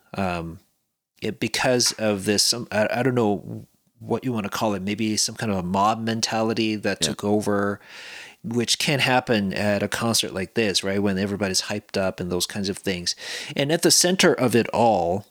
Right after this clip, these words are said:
Speaker 1: right, is this person, Travis Scott, who probably has the biggest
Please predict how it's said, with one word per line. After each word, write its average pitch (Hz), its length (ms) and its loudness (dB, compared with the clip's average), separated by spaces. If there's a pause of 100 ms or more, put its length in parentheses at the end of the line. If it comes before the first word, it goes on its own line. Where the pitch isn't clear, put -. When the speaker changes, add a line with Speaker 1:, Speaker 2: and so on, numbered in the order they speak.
(120)
Speaker 1:
right, 98 440 -2
is 110 340 2
this 107 160 2
person, 123 520 2
Travis 98 360 2
Scott, 92 380 2
who 107 420 2 (500)
probably 131 380 2
has 131 220 2
the 117 100 0
biggest 123 340 2